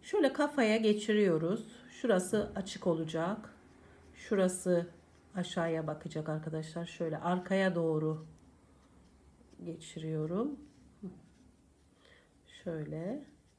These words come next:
Gözlerle orantılı olsun arkadaşlar. Şu açıklıkla, şu açıklığa dikkat edelim. Şimdi, e, arkada dikmek için zaten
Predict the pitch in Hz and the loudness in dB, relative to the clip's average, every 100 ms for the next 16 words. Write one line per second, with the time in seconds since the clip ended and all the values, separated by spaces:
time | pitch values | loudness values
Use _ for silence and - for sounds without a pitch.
0 | _ _ _ _ - 190 214 170 180 175 | _ _ _ _ -2 4 4 4 2 4
1 | 170 190 196 175 175 180 170 160 160 165 | 2 2 2 2 0 0 0 0 -4 -6
2 | 165 170 170 170 - 175 180 - - 196 | -6 -4 -6 -6 -2 -2 -2 -6 -4 -2
3 | 180 - 185 185 190 190 165 170 214 - | -4 -4 -6 -2 -4 -2 -2 -2 -4 -10
4 | - - 190 185 - 180 170 170 190 - | -6 -4 -4 -6 -2 0 2 0 -2 -2
5 | 185 170 160 165 214 302 - - _ - | -2 -2 0 0 0 -4 -12 -20 _ -20
6 | - - - - 392 180 190 269 - - | -20 -16 0 8 8 8 6 2 -8 -20
7 | _ _ _ - 196 185 180 185 302 320 | _ _ _ -2 4 8 6 6 2 2
8 | 220 185 185 233 220 185 - - 202 202 | 2 4 2 0 0 0 -2 0 2 2
9 | 196 185 180 202 | 0 2 0 0